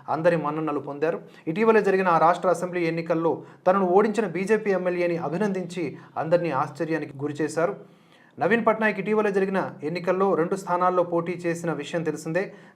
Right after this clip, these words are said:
గంజాం జిల్లాలోని హింజలి, బొలంగిర్ జిల్లాలోని కంటాబంజీ స్థానాల్లో బరిలోకి దిగారు. అయితే కంటాబంజీలో బీజేపీ అభ్యర్థి లక్ష్యన్ బాగ్ చేతిలో అతను ఓటమి పాలయ్యారు. హింజలి అనే ప్రాంతంలో మాత్రం గెలిచారు.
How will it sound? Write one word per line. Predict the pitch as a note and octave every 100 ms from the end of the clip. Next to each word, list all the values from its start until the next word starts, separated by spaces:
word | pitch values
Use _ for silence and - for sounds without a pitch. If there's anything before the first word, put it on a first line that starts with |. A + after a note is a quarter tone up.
| -
గంజాం | F3 A3 A3
జిల్లాలోని | G#3 G3+ G3 F#3+
హింజలి, | F#3+ F3 F#3 G3+ A3+ G#3+ - -
బొలంగిర్ | D3 G3+ G#3+ G#3+
జిల్లాలోని | F3+ F#3+ F#3+ F#3 F3+ D#3 D#3 - -
కంటాబంజీ | F3+ G#3 G#3+ G3+ G3
స్థానాల్లో | G3 E3+ E3+ E3+
బరిలోకి | D#3 D#3 E3 D#3
దిగారు. | D3 D3+ F#3+ G#3+ - -
అయితే | F3+ G3+
కంటాబంజీలో | F#3+ F3 F#3 A3+ G#3 G3 G#3+ F#3+
బీజేపీ | D#3+ F3+ G#3+ G#3+
అభ్యర్థి | G3 E3+ F3 D3 C3+ - - -
లక్ష్యన్ | C#3 E3 - A3+ G#3
బాగ్ | G3 F#3+ F3+ F3
చేతిలో | F3 F3 G#3
అతను | E3+ E3+ C#3+
ఓటమి | C3 F#3 G3 F3
పాలయ్యారు. | - A2+ G2+ F#2+ - _
హింజలి | - A3 B3 A#3+
అనే | A3
ప్రాంతంలో | G#3+ G3 G3 F#3+ F#3
మాత్రం | F3 F3 A3
గెలిచారు. | D3 C#3 - G#2+ -